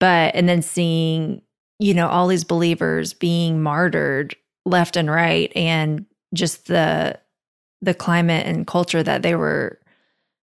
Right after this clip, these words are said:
you know, trying to plant all these churches and just all the persecution. Like, I think them seeing,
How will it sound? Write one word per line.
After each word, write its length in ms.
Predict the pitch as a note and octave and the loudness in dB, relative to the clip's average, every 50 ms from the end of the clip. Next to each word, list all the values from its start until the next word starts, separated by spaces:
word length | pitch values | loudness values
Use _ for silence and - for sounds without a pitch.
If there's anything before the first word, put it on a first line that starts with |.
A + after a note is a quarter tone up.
| _ - | _ -2
you 160 | A3 G#3+ A3 | 0 2 2
know, 180 | F3 D3+ C#3 E3+ | 2 0 -2 -4
trying 260 | - - F3+ F3+ F#3 | -2 0 2 2 2
to 60 | E3+ | 2
plant 360 | - - - E3+ F3+ F#3+ - | 0 -2 -2 0 0 2 2
all 80 | - F3 | 0 0
these 180 | E3+ D#3+ D#3 - | 0 -2 -2 -2
churches 460 | - G3 G3+ G#3 G#3 F3 E3 D#3 C#3+ | 0 0 0 2 2 0 0 0 0
and 140 | E3 D#3 D3 | -2 -2 -2
just 200 | - D#3+ - - | -2 -4 -4 -2
all 180 | - - F#3 G3 | 0 0 2 2
the 100 | F3+ E3+ | 0 0
persecution. 760 | - - D#3+ - - F3 - - F#3 F3+ - F3 D#3+ D#3 D#3+ | 0 -2 -2 -2 -4 -4 -2 -2 -2 0 0 -2 -2 -2 0
Like, 280 | D#3+ D#3+ F3 - - - | 0 -2 -2 -4 -2 -2
I 80 | G3 F3 | -2 0
think 380 | - - G#3 G3 F#3 F3 - - - | 0 0 0 0 -2 -2 -6 -12 -12
them 380 | - E3 D#3+ F#3 F3+ F3+ E3+ D#3+ | -4 0 2 2 4 4 2 0
seeing, 720 | - - F3+ F3 F3 E3+ E3 D#3+ D#3+ D#3 D3+ D3+ D3 C3+ | -2 -2 0 0 2 2 0 0 0 -2 -2 -4 -6 -8